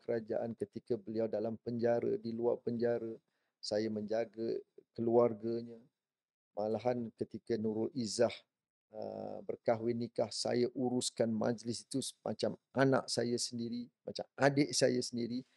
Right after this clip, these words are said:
I mean, begitu setianya saya kepada keluarga beliau dan diri beliau, tapi saya belum dapat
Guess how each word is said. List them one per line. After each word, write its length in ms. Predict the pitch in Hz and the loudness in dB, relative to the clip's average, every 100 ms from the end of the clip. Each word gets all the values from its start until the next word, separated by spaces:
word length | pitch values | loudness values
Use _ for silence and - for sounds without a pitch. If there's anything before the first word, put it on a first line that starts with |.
| _ _ _ | _ _ _
I 80 | 160 | 4
mean, 160 | 190 190 | 6 6
begitu 480 | 156 156 156 - 165 | 4 -2 -4 -2 2
setianya 720 | - 160 - 185 175 143 135 | 4 2 0 6 8 8 4
saya 240 | 123 127 | 4 2
kepada 640 | 123 - - 113 117 113 - _ _ _ _ _ _ _ | 2 0 0 0 0 -2 -6 _ _ _ _ _ _ _
keluarga 640 | 147 147 175 196 175 131 - _ _ _ _ | 6 10 12 10 6 2 0 _ _ _ _
beliau 400 | 113 113 117 151 | 0 4 6 6
dan 240 | 160 165 | 2 0
diri 320 | 156 143 160 165 | -2 -4 0 0
beliau, 320 | 120 113 110 185 _ _ _ | 2 2 2 -2 _ _ _
tapi 320 | 143 - 175 | 0 0 -2
saya 560 | - 160 156 165 160 - | 2 4 6 6 6 2
belum 560 | - 139 139 147 143 127 | -2 2 6 4 2 -2
dapat 480 | 123 127 - 143 | 0 0 0 -2